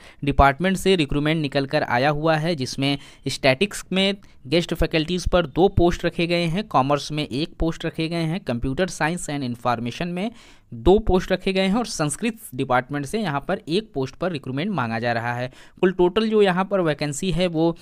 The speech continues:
छः पोस्ट के लिए रिक्रूटमेंट मांगा गया है और यहाँ पर अगर आप फॉर्म फिलअप करते हैं तो किसी तरीके का कोई एग्जाम नहीं लिया जाएगा और सिर्फ जो शॉर्टलिस्टेड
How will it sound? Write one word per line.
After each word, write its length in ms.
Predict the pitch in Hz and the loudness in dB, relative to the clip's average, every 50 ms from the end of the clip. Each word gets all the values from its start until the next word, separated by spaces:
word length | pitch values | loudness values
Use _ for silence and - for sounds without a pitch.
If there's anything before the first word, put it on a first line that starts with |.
| - - - _ _ - - - - | -20 -20 -20 _ _ -20 -20 -16 -6
छः 380 | - - - 175 208 220 214 214 214 - - - | -4 0 4 6 8 8 6 4 2 -6 -14 -6
पोस्ट 260 | - 160 175 180 - | 0 0 0 0 0
के 80 | - 190 | -2 -2
लिए 240 | 185 190 190 185 190 | 0 2 2 0 0
रिक्रूटमेंट 360 | 185 170 - 170 175 180 180 | 0 -2 -4 -4 -4 -2 -2
मांगा 220 | 175 170 170 175 175 | -2 -2 0 -2 -2
गया 200 | 175 175 180 180 | 0 0 -2 0
है 120 | 185 240 | 0 -2
और 120 | 233 214 160 | -2 -2 -2
यहाँ 340 | 147 147 151 180 190 190 - | -2 -2 -2 -4 -4 0 0
पर 160 | 196 196 202 208 - - - - - | 0 0 0 -2 -8 -20 -20 -10 -8
अगर 220 | 151 165 175 175 | -2 0 4 4
आप 120 | 175 180 | 4 2
फॉर्म 260 | 175 - 156 156 156 151 | 2 0 0 0 0 -2
फिलअप 260 | - 143 160 170 - | -4 -4 -6 -4 -4
करते 240 | 175 170 170 - 180 | -6 -6 -4 -4 -2
हैं 160 | 180 214 226 | -2 -2 -2
तो 120 | 220 123 | -4 -6
किसी 260 | - 151 143 - 180 | -6 -6 -6 -6 -8
तरीके 360 | - - 147 147 147 - 160 156 | -6 -4 -4 -4 -4 -6 -6 -6
का 140 | - 190 | -4 -6
कोई 300 | 185 - 147 143 147 156 151 | -6 -2 -2 0 2 2 0
एग्जाम 360 | 131 127 120 135 131 147 190 | 0 0 0 2 2 2 2
नहीं 240 | 175 139 120 123 120 | -2 -4 -4 -4 -4
लिया 220 | 120 117 120 123 | -2 -2 -2 -2
जाएगा 400 | 123 131 127 127 123 135 135 131 - - | 0 0 -2 -2 0 0 -2 0 4 2
और 120 | 196 185 | 2 2
सिर्फ 220 | - - 208 202 - | 4 2 0 0 2
जो 240 | 147 165 185 180 | 2 2 2 2
शॉर्टलिस्टेड 760 | 165 - - 151 151 151 151 156 156 151 - - 233 226 208 | 0 -2 0 2 2 2 2 0 -4 -4 -4 -4 -6 -6 -6